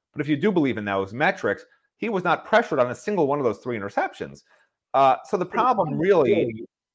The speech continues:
isn't the offensive line, but if the offensive line does struggle with something, it's actually run blocking, believe it or not, even though Miami's strength is running the football. If you look at Mark Fletcher's, again, Pro Football Football, Pro Football Focus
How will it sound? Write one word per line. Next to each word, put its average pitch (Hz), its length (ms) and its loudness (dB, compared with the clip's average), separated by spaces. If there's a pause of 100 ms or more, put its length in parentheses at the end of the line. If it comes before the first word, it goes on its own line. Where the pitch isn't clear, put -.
isn't 190 260 -2
the 131 80 0
offensive 110 400 0
line, 98 260 -6
but 139 120 0
if 143 120 -4
the 165 100 0
offensive 202 280 0
line 143 220 -4
does 139 260 2
struggle 147 340 2
with 107 140 -2
something, 156 440 -4
it's 107 180 -8
actually 147 400 -4
run 156 260 0
blocking, 92 420 -4
believe 92 200 -10
it - 20 -8
or 90 60 -8
not, 90 260 -8
even 151 200 -6
though 160 60 -4
Miami's 147 300 -4
strength 151 320 -4
is 113 140 -6
running 123 220 -2
the 107 80 -6
football. 95 500 0 (720)
If - 120 -4
you 175 60 0
look 190 140 0
at 143 80 -4
Mark 151 240 2
Fletcher's, 156 560 0 (100)
again, 113 320 -4
Pro 120 140 -2
Football 104 240 -4
Football, 101 640 -2
Pro 180 180 4
Football 175 400 2
Focus 190 500 4